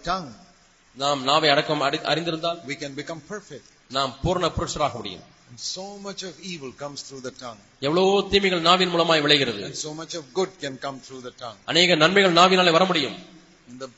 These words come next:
Speaker 1: Proverbs it says, uh, "Wise tongue is a tree of life."
Speaker 2: அங்கே நீதிமொழிகளிலே நாம் என்ன வாசிக்கிறோம் என்று சொன்னால், அறிவுள்ள நாவு ஜீவ விருட்சம்.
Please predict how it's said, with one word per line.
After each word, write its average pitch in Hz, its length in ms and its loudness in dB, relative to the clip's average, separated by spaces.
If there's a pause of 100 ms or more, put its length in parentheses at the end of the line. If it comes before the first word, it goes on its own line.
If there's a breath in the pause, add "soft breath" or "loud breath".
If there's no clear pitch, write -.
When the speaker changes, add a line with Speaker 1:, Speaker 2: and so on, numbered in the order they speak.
(120)
Speaker 1:
Proverbs 156 560 -2
it 135 60 -16 (100)
says, 165 220 -10 (1600)
uh, 123 380 -10 (960)
"Wise 156 260 -2 (120)
tongue 170 240 -4
is 127 60 -12 (100)
a - 20 -20 (180)
tree 175 200 -6
of 139 80 -8
life." 151 420 -8 (640)
Speaker 2:
அங்கே 143 300 0
நீதிமொழிகளிலே 165 600 2
நாம் 147 160 0
என்ன 156 200 0
வாசிக்கிறோம் 156 480 0
என்று 151 80 -2
சொன்னால், 156 460 -4 (240)
அறிவுள்ள 160 400 2
நாவு 147 380 0 (120)
ஜீவ 175 220 2
விருட்சம். 143 340 -2